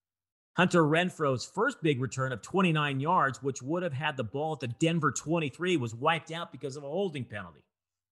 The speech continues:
Now, the Raiders would recover and score on their opening drive, a touchdown. But the one that really hurt was Renfro's sixty-yard touchdown punt return, which was nullified because of an illegal blindside block by Jonathan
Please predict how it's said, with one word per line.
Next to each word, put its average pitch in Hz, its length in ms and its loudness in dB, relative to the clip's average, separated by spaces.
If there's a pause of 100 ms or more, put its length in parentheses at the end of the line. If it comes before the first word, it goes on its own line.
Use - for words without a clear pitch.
(360)
Now, 113 80 0
the 135 80 4
Raiders 196 320 4
would 208 160 -2
recover 131 420 0
and 127 80 -8
score 131 360 -6
on 123 140 -4
their 120 200 -8
opening 131 320 -4
drive, 120 300 -2
a 101 60 -8
touchdown. 107 560 -4 (880)
But 160 100 -2
the 190 80 4
one 220 300 2
that 160 180 0
really 160 320 0
hurt 127 240 -2
was 113 140 -12
Renfro's 143 560 -4
sixty-yard 123 500 -4
touchdown 120 480 -6
punt 120 200 -4
return, 117 360 -8 (600)
which 139 180 -2
was 147 140 0
nullified 143 680 2
because 123 240 -10
of 120 100 -10
an 120 60 -10
illegal 131 400 -2
blindside 120 840 -4
block 110 300 -6
by 104 120 -8
Jonathan 120 500 -6